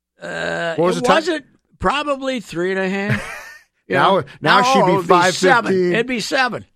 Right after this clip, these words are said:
Speaker 1: It'd be seven. Now, first of all, they would have changed pitchers fourteen
Speaker 2: Yeah.
Speaker 1: times. But, yeah, it was, uh, but I remember that fifteen fourteen game was like, that was one of those, like, okay, Phillies are gonna win. Oh, oh,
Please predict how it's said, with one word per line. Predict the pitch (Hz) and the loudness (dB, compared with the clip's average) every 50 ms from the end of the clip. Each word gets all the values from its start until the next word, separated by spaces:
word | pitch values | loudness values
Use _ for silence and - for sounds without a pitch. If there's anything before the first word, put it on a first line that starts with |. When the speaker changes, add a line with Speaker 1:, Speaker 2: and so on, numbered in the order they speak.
| _ _ _ _ _ _ _ | _ _ _ _ _ _ _
Speaker 1:
It'd | - - - | -16 -12 -10
be | - 247 | -10 -8
seven. | 190 - - - 233 240 247 226 175 160 | -8 -6 -4 -4 -2 -2 -2 -4 -4 -4
Now, | 185 208 214 208 202 185 185 202 | -2 0 0 0 0 0 -2 -4
first | 180 - 240 254 247 - | -4 -2 -2 -2 -2 -4
of | 277 208 | -8 -6
all, | 196 180 180 180 | -6 -4 -4 -4
they | 180 | -4
would | 185 190 | -4 -6
have | 165 135 | -6 -6
changed | - 185 220 214 208 208 - | -4 -4 -2 -2 -4 -6 -6
pitchers | - 277 233 226 - - 135 - | -4 -4 -4 -2 -4 -6 -8 -8
fourteen | - - 208 165 160 180 - 277 262 - - 208 | -8 -6 -4 -4 -4 -4 -6 -8 -6 -6 -4 -4
Speaker 2:
Yeah. | 120 | -2
Speaker 1:
times. | 254 262 - - 233 156 - 139 - - _ _ _ _ _ _ _ _ _ _ _ _ - | -2 -2 -2 -2 -4 -6 -8 -12 -16 -18 _ _ _ _ _ _ _ _ _ _ _ _ -12
But, | 151 139 131 123 - _ _ _ | -10 -10 -10 -10 -14 _ _ _
yeah, | - 165 180 170 135 123 | -8 -6 -6 -6 -8 -10
it | - 95 90 101 | -12 -14 -14 -12
was, | - - 147 143 131 120 123 | -12 -12 -12 -14 -14 -16 -16
uh, | 120 110 107 101 101 104 107 | -16 -16 -14 -16 -16 -16 -16
but | 113 120 123 123 | -12 -10 -10 -8
I | 131 | -8
remember | 143 156 175 185 175 - | -6 -6 -6 -6 -6 -8
that | 120 117 110 | -8 -10 -12
fifteen | - 156 151 143 - - - - | -12 -12 -12 -12 -12 -14 -14 -14
fourteen | - - 92 92 104 - - 107 107 | -12 -12 -12 -12 -12 -12 -14 -14 -14
game | 113 117 113 120 120 | -14 -14 -14 -14 -14
was | 117 110 | -14 -16
like, | 110 117 117 - - - _ _ _ _ _ _ _ _ - | -16 -16 -16 -16 -18 -20 _ _ _ _ _ _ _ _ -6
that | 165 190 - | -4 -4 -4
was | - 143 139 | -4 -6 -6
one | 151 151 143 | -6 -6 -6
of | 143 135 | -6 -6
those, | 135 131 131 131 127 120 | -6 -6 -6 -8 -10 -12
like, | 113 110 95 87 _ _ _ _ _ 127 | -16 -18 -18 -20 _ _ _ _ _ -8
okay, | 165 160 - 110 101 101 107 _ _ _ _ _ _ _ _ _ _ _ _ _ _ _ _ - | -8 -8 -10 -12 -12 -14 -18 _ _ _ _ _ _ _ _ _ _ _ _ _ _ _ _ -6
Phillies | 160 - 220 160 117 | -4 -4 -4 -4 -6
are | 117 | -10
gonna | 113 107 | -12 -12
win. | 95 90 85 87 - _ | -14 -18 -20 -20 -20 _
Oh, | - 135 135 170 - - | -10 -10 -8 -8 -10 -12
oh, | 120 185 | -14 -16